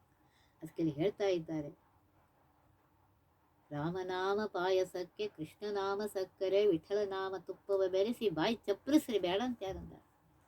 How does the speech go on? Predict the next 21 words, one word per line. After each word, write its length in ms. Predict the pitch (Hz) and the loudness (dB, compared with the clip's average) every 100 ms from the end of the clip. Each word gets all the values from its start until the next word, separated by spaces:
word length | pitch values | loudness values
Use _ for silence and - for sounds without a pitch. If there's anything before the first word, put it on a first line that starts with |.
| _ _ _ _ _ _ _ | _ _ _ _ _ _ _
ಆ 60 | - | -20
ಪರಮಾತ್ಮನ 720 | - 165 208 233 _ 196 175 | -8 -6 -4 -8 _ -14 -14
ಸ್ಮರಣೆಯನ್ನ 720 | - - 160 202 233 233 208 | -14 -6 0 4 6 4 4
ಮಾಡುವಾಗ 560 | 190 180 190 185 160 - - - _ _ _ _ _ - | -2 0 0 0 -2 -8 -14 -20 _ _ _ _ _ -20
ಆ 80 | - - | -20 -6
ಆನಂದ 520 | 180 214 240 254 254 247 | 0 4 6 6 6 4
ಬರಬೇಕು. 380 | 226 196 175 - _ _ _ _ _ _ _ _ | 6 4 4 -2 _ _ _ _ _ _ _ _
ರಾಮ 240 | 170 175 196 208 214 220 233 233 254 | 0 0 2 4 4 6 6 6 6
ಅಂದ್ರೆ 340 | 247 240 233 | 6 4 0
ಸಾಕು, 380 | 240 226 233 196 - _ _ _ _ _ _ _ _ _ _ _ _ _ _ 170 | 2 0 0 -6 -10 _ _ _ _ _ _ _ _ _ _ _ _ _ _ -4
ಆ 100 | 160 | -2
ರಾಮನ 640 | 160 185 202 202 190 180 170 | 2 2 2 0 -2 -6 -8
ಚರಿತ್ರೆ 480 | 175 185 202 - 190 | -4 -2 -2 -4 -4
ಎಲ್ಲ 240 | 180 180 | -4 -6
ಬಂದು 340 | 165 180 185 165 | -8 -8 -8 -6
ರಾಮ 200 | 175 180 | -8 -8
ಎಷ್ಟು 320 | 170 165 127 | -10 -10 -16
ಉಪಕಾರ 380 | - - 233 220 | -14 -2 0 0
ಮಾಡಿದ್ದಾನೆ 480 | 196 185 175 180 175 | -2 -2 -4 -8 -10
ನೆನಪಿರ್ಬೇಕು. 580 | 170 156 - - - _ _ _ _ _ - - - _ _ _ _ _ | -10 -12 -14 -20 -20 _ _ _ _ _ -20 -20 -20 _ _ _ _ _
ಆ 60 | _ | _